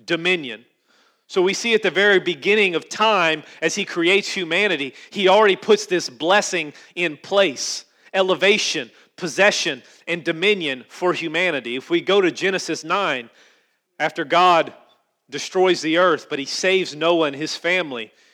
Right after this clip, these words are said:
in Genesis nine, he tells him once again to fill the earth and subdue the earth. And then we see in Genesis chapter fourteen, Abraham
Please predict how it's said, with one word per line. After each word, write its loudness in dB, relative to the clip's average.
in -18
Genesis -4
nine, 0
he -8
tells 2
him -6
once -2
again -4
to -16
fill 6
the 4
earth 2
and -8
subdue -6
the 0
earth. -2
And -10
then 0
we 0
see -2
in -6
Genesis -6
chapter -2
fourteen, -4
Abraham 0